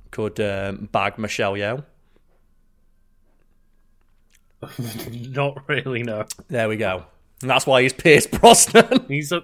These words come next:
Speaker 2: you know, he's a pretty, like, average-looking, skinny male. Like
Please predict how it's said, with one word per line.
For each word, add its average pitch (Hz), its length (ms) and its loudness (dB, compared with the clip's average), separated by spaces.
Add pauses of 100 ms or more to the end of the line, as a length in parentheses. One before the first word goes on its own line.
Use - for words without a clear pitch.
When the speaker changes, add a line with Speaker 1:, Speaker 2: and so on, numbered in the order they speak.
Speaker 2:
you 160 260 -8
know, 135 200 -2
he's 120 120 -10
a 135 80 -2
pretty, 123 380 -6
like, 113 280 -4 (560)
average-looking, 113 920 -6
skinny 107 760 -6
male. 104 560 -6 (120)
Like 101 240 -12